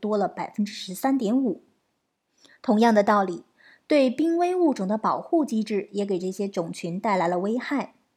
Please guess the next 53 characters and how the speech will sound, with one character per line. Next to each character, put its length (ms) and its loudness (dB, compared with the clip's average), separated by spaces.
环 180 6
境 160 -2
学 180 0
家 220 0
和 180 -2
生 200 -6
物 120 -4
学 200 -4
家 380 -4
在 240 2
地 180 -4
图 160 -8
上 280 -2
画 200 -2
一 120 -4
个 200 -4
自 140 -10
然 180 0
保 140 -4
护 140 -10
区 180 -4
的 80 -2
范 260 -2
围， 220 -2
然 160 -2
后 260 2
这 140 -4
里 100 -2
就 160 -6
再 220 -4
也 140 0
不 160 -6
能 180 -4
被 100 -4
商 280 -2
业 120 0
开 220 -6
发， 360 -6
土 180 -2
地 320 2
也 140 0
因 180 2
此 160 -6
贬 280 -4
值。 360 -8
这 160 4
简 300 0
直 100 -4
是 140 -6
一 100 -2
场 240 -2
赌 200 -2
博， 420 -4